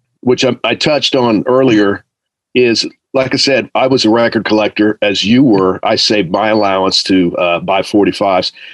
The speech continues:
The first album I bought was the White Album, so that was the end of nineteen sixty-eight. I was eight, but I had already bought a bunch of forty-fives, and I've got eight of those, and I still have the Creedence Clearwater Revival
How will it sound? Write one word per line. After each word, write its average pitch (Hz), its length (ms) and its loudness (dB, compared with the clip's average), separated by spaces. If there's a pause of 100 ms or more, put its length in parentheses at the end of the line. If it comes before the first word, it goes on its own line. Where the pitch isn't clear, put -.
(140)
The 117 60 -2
first 147 280 -2
album 135 240 0
I 104 80 0
bought 95 180 -2
was 95 100 -4
the 92 80 -4
White 117 300 0
Album, 90 280 0
so - 160 -2
that 110 160 0
was - 220 -6
the 101 200 0
end 98 120 -2
of 92 60 -2
nineteen 92 380 -4
sixty-eight. 98 520 -2
I 90 60 0
was 90 220 -4
eight, 95 320 -2 (260)
but 113 260 -4
I 143 100 0
had 143 120 0
already 147 240 2
bought 131 200 0
a 110 40 -4
bunch 120 220 -2
of 92 80 -10
forty-fives, 117 640 0
and 127 100 -2
I've 110 180 -2
got 135 280 0
eight 170 200 0
of 123 100 0
those, 104 220 2
and 107 120 0
I - 20 2
still 104 260 -2
have 113 300 -2
the 95 80 -2
Creedence 104 320 -2
Clearwater 98 420 0
Revival 90 400 -2